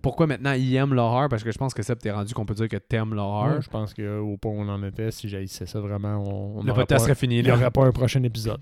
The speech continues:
Speaker 1: Fait que, mais dans celui-là, tu sais, la, la, la violence est vraiment montrée sur un ton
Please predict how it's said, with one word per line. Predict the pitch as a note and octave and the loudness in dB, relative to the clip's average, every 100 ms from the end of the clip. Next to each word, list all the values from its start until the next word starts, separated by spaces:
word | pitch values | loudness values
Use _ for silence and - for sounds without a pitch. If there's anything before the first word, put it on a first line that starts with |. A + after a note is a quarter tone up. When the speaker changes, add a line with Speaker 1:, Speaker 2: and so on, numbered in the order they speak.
| - - | -12 -4
Speaker 1:
Fait | C3 | -2
que, | B2+ C3 G2+ - - _ A#2 | 2 2 0 -6 -20 _ 0
mais | B2+ C3 B2 _ _ _ _ _ - | 2 2 0 _ _ _ _ _ -2
dans | C3 | -2
celui-là, | B2 C3+ B2+ D3 F#3 | 2 2 4 4 4
tu | - | 0
sais, | D3+ | 0
la, | B2 A#2 A2+ | 0 0 -2
la, | A#2 A2 | -2 -2
la | A#2+ A2+ | -2 0
violence | A#2 D3 F#3+ A#2+ | 0 0 -2 -2
est | A2 | 0
vraiment | G#2+ A2 A#2 | 0 2 2
montrée | B2+ A2+ A2+ B2+ | 2 0 0 0
sur | B2 A2 | 0 -2
un | G#2 | 0
ton | - A#2 B2 A#2 | 2 4 4 2